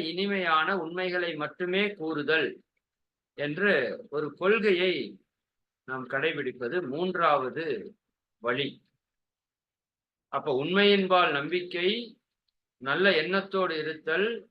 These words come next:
நல்ல சொற்களையே சொல்லுதல். நான்காவதாக நல்ல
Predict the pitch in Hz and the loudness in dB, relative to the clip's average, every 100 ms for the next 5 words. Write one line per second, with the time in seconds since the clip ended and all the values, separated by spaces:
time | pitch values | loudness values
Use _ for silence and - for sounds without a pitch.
0 | _ _ _ _ _ _ 127 165 214 240 | _ _ _ _ _ _ -2 0 2 4
1 | 233 175 - - - 180 180 214 208 208 | 6 6 2 -8 -8 -8 -6 0 2 2
2 | 214 226 - 156 156 147 127 98 - _ | 2 0 -4 -6 -4 -4 -6 -8 -18 _
3 | _ _ _ _ _ _ _ _ _ _ | _ _ _ _ _ _ _ _ _ _
4 | _ _ _ _ _ _ _ _ - 147 | _ _ _ _ _ _ _ _ -4 0
5 | 220 233 220 202 160 143 180 190 120 139 | 2 6 4 4 2 0 0 0 0 -2
6 | - _ _ - 131 165 233 262 | -6 _ _ -16 -2 0 4 4